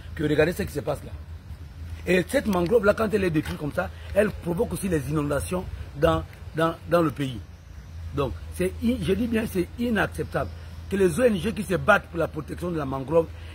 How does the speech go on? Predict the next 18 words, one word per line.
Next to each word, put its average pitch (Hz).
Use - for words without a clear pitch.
essaient 170
quand 160
même 180
de 147
faire 175
quelque 170
chose. 139
Alors, 156
nos 214
frères -
qui 190
sont 180
ici 160
là, 170
on 214
peut 247
les 185
déloger 170